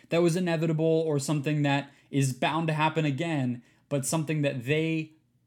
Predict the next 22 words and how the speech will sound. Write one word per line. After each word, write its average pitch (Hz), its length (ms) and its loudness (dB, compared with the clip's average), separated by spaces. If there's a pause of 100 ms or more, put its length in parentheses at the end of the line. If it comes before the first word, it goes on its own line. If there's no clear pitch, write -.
(100)
grabbed, 131 760 2
that 135 160 -2
they 151 140 0
seized 170 540 -2
hold 175 580 2
of 156 580 2
in 143 160 0
order 147 240 0
to 135 140 -6
get 135 240 0
there. 117 160 -2
And 123 100 -2
I 139 80 0
think 190 180 -4
that's 190 220 2
so 165 540 4 (240)
massive. 127 600 -2
I 135 60 -4
mean, 135 160 2
I 135 60 2
think 165 200 -2
that's 165 300 0